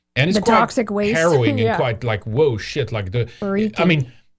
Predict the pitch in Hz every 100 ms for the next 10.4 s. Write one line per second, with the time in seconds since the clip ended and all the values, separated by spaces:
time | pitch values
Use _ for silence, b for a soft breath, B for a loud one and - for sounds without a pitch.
0 | _ _ - 143 - 180 202 - 214 156
1 | 147 139 131 143 120 135 123 196 208 -
2 | 156 156 143 87 85 _ _ _ _ _
3 | _ - 127 131 156 123 117 117 98 113
4 | 95 104 110 107 98 113 107 101 120 104
5 | 107 90 101 98 95 - 98 87 - 85
6 | 95 92 90 - - 117 113 101 95 -
7 | 98 95 98 95 95 92 87 87 98 90
8 | - 120 - 180 190 127 139 117 104 98
9 | B B 269 254 - 240 226 220 208 -
10 | 175 160 123